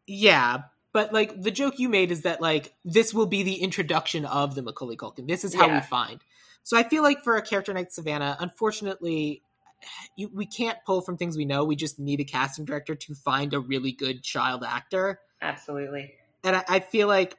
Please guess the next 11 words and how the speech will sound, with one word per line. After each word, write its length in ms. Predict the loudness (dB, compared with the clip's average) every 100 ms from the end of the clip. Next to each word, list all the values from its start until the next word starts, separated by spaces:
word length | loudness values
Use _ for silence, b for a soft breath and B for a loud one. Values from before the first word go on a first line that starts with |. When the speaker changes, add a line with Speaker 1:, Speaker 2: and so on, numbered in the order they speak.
| _
Speaker 1:
so 160 | -2 2
I, 160 | 6 4 6
I 120 | 4
literally 300 | 4 4 4
wrote, 160 | 4 2
"Savannah, 480 | 2 2 2 -2 -8 -2
this 280 | 2 2 2
picture 500 | 0 0 0 4 6
of 180 | 6 6
a 60 |
baby." 600 | 2 2 2 0 -6 -12